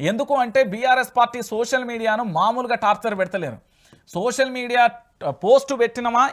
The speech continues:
ఇక్కడ హైదరాబాద్లో ఉంటే ఆదిలాబాద్ పంపిస్తారు, లేదు ఆదిలాబాద్లో ఉంటే ఖమ్మానికి పంపిస్తారు, ఖమ్మంలో ఉంటే నల్గొండకు పంపిస్తారు, నల్గొండలో ఉంటే రంగారెడ్డి పం-,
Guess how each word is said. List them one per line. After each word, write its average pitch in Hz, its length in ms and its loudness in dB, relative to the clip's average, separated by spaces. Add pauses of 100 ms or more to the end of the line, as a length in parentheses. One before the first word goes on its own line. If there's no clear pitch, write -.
ఇక్కడ 214 200 2
హైదరాబాద్లో 233 720 4
ఉంటే 226 200 0
ఆదిలాబాద్ 208 600 6
పంపిస్తారు, 139 440 -4 (420)
లేదు 214 280 2
ఆదిలాబాద్లో 240 680 6
ఉంటే 226 160 -2
ఖమ్మానికి 226 460 0
పంపిస్తారు, 139 480 -4
ఖమ్మంలో 240 340 2
ఉంటే 240 180 -2
నల్గొండకు 240 440 2
పంపిస్తారు, 151 440 -4
నల్గొండలో 240 440 4
ఉంటే 233 180 2
రంగారెడ్డి 220 480 4
పం-, 135 140 -6